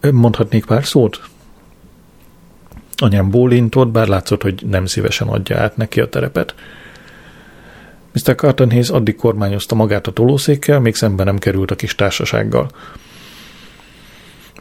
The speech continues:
"Igyekszem nem untatni önöket", mosolygott, "csak el szeretném mondani, hogy alig, hanem Adrian a legkedvesebb ember, akivel valaha találkoztam. Tudják, egy könyvesboltban dolgozni igen fárasztó tud lenni.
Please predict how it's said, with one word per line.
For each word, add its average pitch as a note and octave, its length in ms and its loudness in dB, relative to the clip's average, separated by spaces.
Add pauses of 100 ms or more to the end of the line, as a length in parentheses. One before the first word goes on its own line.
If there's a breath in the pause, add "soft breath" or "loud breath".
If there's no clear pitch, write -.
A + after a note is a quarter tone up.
(400)
"Igyekszem A2+ 500 2
nem G2 400 0
untatni G2 480 0
önöket", A2 580 -4
mosolygott, - 480 0
"csak - 260 -2
el C#3 140 2
szeretném G#2+ 480 -2
mondani, A2 440 2
hogy A2+ 240 2
alig, C3 220 2
hanem A2+ 300 2
Adrian G2+ 440 0
a F#2+ 60 0
legkedvesebb F#2+ 800 -2
ember, F#2 340 0
akivel G2+ 440 0
valaha G2 360 0
találkoztam. - 920 -2 (840 loud breath)
Tudják, C3 460 0 (120)
egy C#3 180 -2
könyvesboltban C3 680 2
dolgozni G#2+ 500 2
igen F#2+ 380 -2
fárasztó F#2+ 580 -2
tud G2+ 220 -2
lenni. A2 340 0